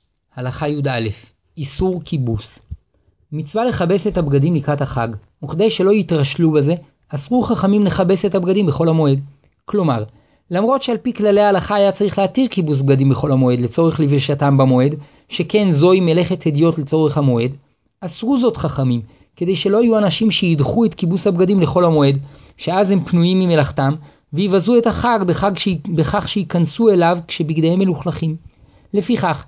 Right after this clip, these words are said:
אסרו לכבס חולצות, מכנסיים, שמלה, חצאית, חליפה וכל כיוצא בהם.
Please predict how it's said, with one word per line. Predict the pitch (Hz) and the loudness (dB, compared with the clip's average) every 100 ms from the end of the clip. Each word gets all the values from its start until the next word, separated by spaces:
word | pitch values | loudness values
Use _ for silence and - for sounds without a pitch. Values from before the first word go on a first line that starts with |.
| _ _ | _ _
אסרו | 180 233 254 | -12 -2 -2
לכבס | 220 214 220 226 | 0 0 0 0
חולצות, | 214 170 185 185 | -4 0 0 0
מכנסיים, | 190 - 180 185 180 170 | -2 -4 -4 -2 -2 -2
שמלה, | - 196 175 | -2 -2 0
חצאית, | 165 180 - 180 - | -2 -4 -4 -4 -2
חליפה | 175 156 185 175 | -2 0 0 0
וכל | 160 214 | 2 0
כיוצא | 202 180 143 170 | 2 0 0 0
בהם. | 139 127 | 2 0